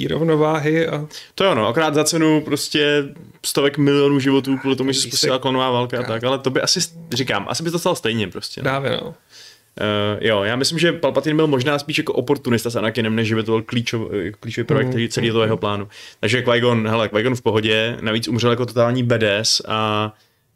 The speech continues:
Speaker 2: eh, a, a měl prostě ten zelený meč a bylo to, bylo to skvělý, já jsem ho miloval. Ale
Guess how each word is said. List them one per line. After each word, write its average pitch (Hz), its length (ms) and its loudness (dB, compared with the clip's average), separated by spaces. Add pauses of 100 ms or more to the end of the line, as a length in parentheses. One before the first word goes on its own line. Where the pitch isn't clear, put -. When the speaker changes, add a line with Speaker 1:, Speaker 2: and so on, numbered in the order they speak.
(160)
Speaker 2:
eh, 101 580 -2
a, 101 640 0
a 98 60 0
měl 107 240 2
prostě 104 260 -6
ten 117 120 0
zelený 107 260 0
meč 98 240 -4
a 110 40 -8
bylo 104 120 -4
to, 110 100 -6
bylo 101 140 -2
to 101 100 -4
skvělý, 104 340 -4
já 95 160 -4
jsem 110 100 -6
ho 104 60 0
miloval. 104 460 -2 (760)
Ale 107 640 0